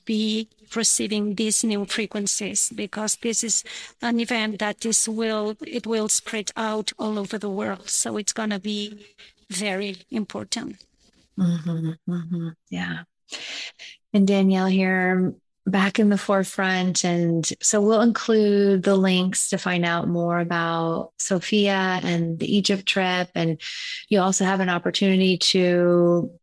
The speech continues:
Speaker 2: to join, uh, in spirit as well as going in form.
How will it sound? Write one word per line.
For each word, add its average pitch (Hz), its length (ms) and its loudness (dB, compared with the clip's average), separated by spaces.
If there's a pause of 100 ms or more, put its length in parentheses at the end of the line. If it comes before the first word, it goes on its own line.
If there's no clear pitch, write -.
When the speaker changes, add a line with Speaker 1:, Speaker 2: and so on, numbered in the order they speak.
(280)
Speaker 2:
to 196 160 2
join, 180 880 2
uh, 170 920 0
in 185 200 4
spirit 196 520 2
as 180 200 0
well 175 280 4
as 175 220 0
going 170 560 2
in 170 180 0
form. 165 720 2